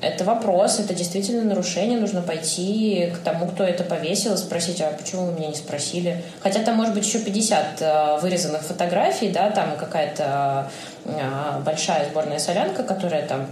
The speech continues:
тебе скажет: «Да мы тут так старались, мы тут столько художественного, э, не знаю, чего там, чутья, силы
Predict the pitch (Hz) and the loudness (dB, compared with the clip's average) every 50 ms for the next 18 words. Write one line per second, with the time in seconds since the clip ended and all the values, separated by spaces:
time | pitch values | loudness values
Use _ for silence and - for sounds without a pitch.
0 | - - - - 151 143 - - 147 139 139 139 147 160 175 180 175 196 - - | -10 -12 -10 -8 -8 -6 -4 -2 -2 -2 -2 -2 -2 0 0 0 0 0 2 2
1 | 190 175 175 - - - 156 156 185 247 302 269 226 - 190 175 - - - - | 2 2 0 0 0 2 4 4 4 4 4 2 2 0 0 0 0 0 -2 -2
2 | - 226 214 196 208 - - - 170 160 185 185 175 160 - - - 160 156 156 | 0 0 0 2 0 -2 -2 -2 0 0 2 2 2 0 -2 -2 -4 -4 -4 -2
3 | 156 151 151 147 143 143 135 135 - - - - - - - - 139 139 139 139 | 0 0 2 2 2 2 2 0 -2 -6 -10 -12 -12 -12 -8 -6 -4 -2 0 0
4 | 139 143 156 156 165 160 143 135 127 123 - - 160 156 160 147 - 135 123 127 | 0 -2 -2 -2 -2 0 0 0 0 0 0 -2 0 0 0 0 2 2 0 0
5 | 131 123 123 - - - - - 269 254 - - 185 185 196 190 185 165 156 156 | 0 -2 -4 -4 -6 -6 -2 -2 0 0 2 2 2 4 4 6 6 4 4 4
6 | 151 151 - - 196 202 196 180 165 160 156 151 151 147 147 147 147 139 123 78 | 2 2 0 2 2 2 2 2 2 2 0 0 0 0 -2 -2 -2 -2 -2 -4
7 | 76 - | -4 -6